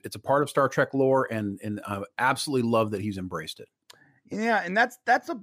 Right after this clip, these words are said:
Speaker 2: big problem we had with Discovery. So let's, let's cut the acting out. Let's cut the bad storylines out. Let's cut, let's cut the complete disregard for seventy years of canon out. Let's look at just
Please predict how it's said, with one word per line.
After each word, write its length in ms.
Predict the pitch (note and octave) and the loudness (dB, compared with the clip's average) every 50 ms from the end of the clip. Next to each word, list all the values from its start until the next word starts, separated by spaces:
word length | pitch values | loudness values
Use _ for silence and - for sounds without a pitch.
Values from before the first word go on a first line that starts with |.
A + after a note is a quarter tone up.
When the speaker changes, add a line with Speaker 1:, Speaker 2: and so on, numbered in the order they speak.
| - - | -10 -4
Speaker 2:
big 240 | - G#3+ A3 F#3+ D#3+ - | 2 2 2 2 0 -12
problem 520 | - - A3+ G#3 A3 B3 A#3+ G3+ D#3 C#3 | -8 -2 0 0 0 0 0 -4 -4 -4
we 120 | C#3 B2+ | -4 -4
had 360 | C3 - B2 B2 A#2+ A#2 A#2 B2 | -4 -4 -4 -4 -4 -6 -6 -8
with 120 | C3 A#2 | -10 -12
Discovery. 540 | - A#2+ - - F3 F#3 F#3+ C#3+ A#2+ G2+ E2+ | -12 -16 -10 -4 -2 -2 -2 -4 -6 -12 -12
So 140 | E2+ - D3+ | -10 -6 -2
let's, 240 | F3+ G#3 G3+ - - _ _ _ _ _ _ _ _ _ _ _ _ _ - | -2 -2 -4 -6 -20 _ _ _ _ _ _ _ _ _ _ _ _ _ -2
let's 200 | A3 B3+ A#3 - - | -2 -2 -2 -2 -4
cut 260 | - C#4+ B3 A#3+ - | -2 0 0 0 0
the 180 | A3+ G3 - F#3+ | -4 -4 0 2
acting 540 | G3 G3+ G3 - - - E3+ D3 B2+ A2+ - - | 4 4 4 2 -2 -4 -6 -4 -4 -6 -8 -4
out. 300 | - C#3+ B2+ A2+ - - _ _ _ _ _ _ _ _ _ _ - | -4 -2 -2 -4 -6 -10 _ _ _ _ _ _ _ _ _ _ -6
Let's 180 | - G#3 G#3+ - | -4 -4 -4 -2
cut 220 | - C#4+ A3 - | -2 -4 -2 -2
the 80 | - F#3+ | -4 -6
bad 360 | C#3+ - F#3+ F3+ F3 F3 D#3+ | -2 2 4 4 4 4 2
storylines 840 | C#3 - - - - F#3 F3+ F3+ F3+ E3 D3 C3+ B2+ B2 A2+ G2 G#2 | 0 -8 -12 -6 -4 -2 0 0 0 -2 -4 -6 -8 -10 -10 -8 -8
out. 200 | G#2 G#2+ F2+ - | -8 -8 -8 -8
Let's 160 | B2+ D#3 D3+ - | -8 -10 -8 -4
cut, 260 | - A#3 F#3+ - - | -4 -4 -4 -4 -4
let's 220 | - E3+ F3+ - - | -4 -4 -4 -4 -2
cut 260 | B3 G#3+ - - - | -4 -4 -4 -4 -4
the 220 | F#3+ E3 D3+ A#2+ - _ _ _ _ _ _ _ _ _ | -2 -2 -2 -4 -8 _ _ _ _ _ _ _ _ _
complete 420 | - D#3+ D#3 - A#3+ B3 A3+ G#3+ F#3 | -6 -6 -4 -4 -4 -4 -4 -2 -2
disregard 680 | G3 G3 A3 F#3+ F3 D#3+ D3+ E3+ E3+ E3+ E3 D#3+ C3+ - - | -2 -2 -2 -4 -8 -6 -4 -2 0 2 0 0 -2 -4 -6
for 340 | D#3+ D3 C#3 C3+ C#3 D3+ _ _ _ _ _ _ _ _ _ _ | -4 -2 -2 -2 -4 -6 _ _ _ _ _ _ _ _ _ _
seventy 460 | - - - A3 G#3 G3 G3+ G3 F#3+ F#3 | -8 0 2 2 2 2 0 -6 -6 -6
years 300 | F3+ F3+ F3+ F3+ D#3 D#3+ | -4 -4 -4 -2 -4 -4
of 100 | C#3+ C3+ | -8 -8
canon 380 | - G#3+ G3 F#3+ F#3 D#3 C#3 | -6 -6 -4 -4 -4 -4 -4
out. 200 | B2 G#2+ G2+ - - _ _ _ _ _ _ _ _ _ _ _ - | -4 -6 -8 -10 -14 _ _ _ _ _ _ _ _ _ _ _ -8
Let's 220 | - G3+ G3+ - C4+ | -8 -8 -6 -4 -4
look 180 | C#4+ C#4+ A#3 | -4 -2 0
at 220 | B3+ G#3 - - G#2+ | -2 -2 -2 -4 -18
just 720 | A2+ D#3 G3 G3 B3+ C4+ C4+ B3+ G#3+ - - - - - | -16 -14 -10 -4 0 2 2 2 2 0 -6 -16 -18 -20